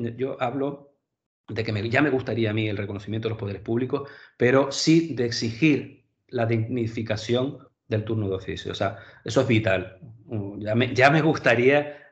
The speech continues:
el reconocimiento, pero lo que no puedo dejar de, de defender, de exigir continuamente, es la dignificación del turno de oficio y de aquellos compañeros y compañeras que lo prestan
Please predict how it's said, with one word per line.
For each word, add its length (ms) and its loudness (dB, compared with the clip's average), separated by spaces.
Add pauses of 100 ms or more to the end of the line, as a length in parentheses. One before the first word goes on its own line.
el 140 0
reconocimiento, 760 -8 (360)
pero 180 -2
lo 160 -2
que 100 -2
no 180 -2
puedo 380 2
dejar 440 -2
de, 420 -2
de 200 -4
defender, 540 0
de 80 -6
exigir 500 -2
continuamente, 880 -4
es 60 0
la 80 2
dignificación 540 -2
del 120 -4
turno 220 -2
de 60 -2
oficio 380 -2 (260)
y 100 2
de 100 6
aquellos 280 2
compañeros 500 0
y 40 -2
compañeras 520 -2
que 80 -2
lo 80 -2
prestan 480 -4